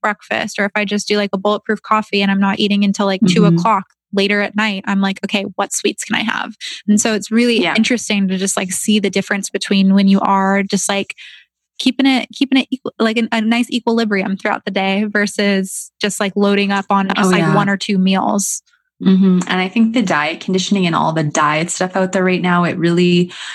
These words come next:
Speaker 2: people are desperate for answers of how to, qu-, you know, have quick fix or how to, you know, lose the weight or how to stop emotionally eating. And we assume a diet is what's gonna do that, um, even though it, it really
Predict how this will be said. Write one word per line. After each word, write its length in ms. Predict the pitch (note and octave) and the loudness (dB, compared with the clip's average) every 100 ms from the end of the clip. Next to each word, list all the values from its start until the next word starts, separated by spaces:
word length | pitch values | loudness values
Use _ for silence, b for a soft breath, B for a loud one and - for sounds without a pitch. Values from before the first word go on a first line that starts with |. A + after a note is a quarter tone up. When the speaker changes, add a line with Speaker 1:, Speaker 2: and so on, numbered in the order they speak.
| B | B
Speaker 2:
people 200 | - A#3 B3+ | -2 0 0
are 60 | |
desperate 380 | G3 E3+ - G3 | 0 -2 -2 -4
for 120 | - | -2
answers 380 | - E3 E3+ F#3 | -2 -2 0 0
of 80 | E3+ | 2
how 140 | D3+ | 0
to, 80 | E3 | -2
qu-, 240 | E3 - - | -4 -12 -8
you 140 | - F3+ | -2 0
know, 160 | E3+ E3 | 2 0
have 260 | F3 E3+ | 0 -4
quick 220 | - F3 | -4 -6
fix 360 | - E3+ E3+ - | -4 -6 -6 -4
or 60 | F3 | -2
how 140 | E3+ | 0
to, 220 | E3 D#3+ D#3+ | 0 0 0
you 60 | |
know, 140 | E3+ E3 | 2 2
lose 260 | F3+ F#3+ | 2 0
the 80 | F#3 | 0
weight 300 | F3+ F3 F3 | 0 0 0
or 60 | E3 | 0
how 120 | E3+ | -2
to 60 | D#3+ | -4
stop 400 | - E3+ E3 F3+ | -2 -2 0 0
emotionally 340 | F3 E3+ F3+ | 0 2 0
eating. 260 | - E3+ E3+ | 2 2 2
And 220 | E3+ E3+ | 2 2
we 120 | E3+ | 2
assume 280 | F3 - G3+ | 2 0 0
a 80 | F3 | 0
diet 380 | E3 D#3 F3 | 0 0 0
is 160 | E3+ E3 | -4 -4
what's 160 | D3+ - | -6 -4
gonna 180 | E3+ | -2
do 300 | D#3+ E3 G3+ | -2 0 2
that, 340 | F#3 E3 D#3+ - - | 2 0 -2 -4 -4
um, 220 | E3 E3 | 0 0
even 240 | - E3+ E3+ | 0 0 2
though 160 | E3 | 2
it, 120 | D#3+ - - | -2 -4 -4
it 140 | F3+ | 0
really 280 | E3+ E3+ E3+ | 2 2 0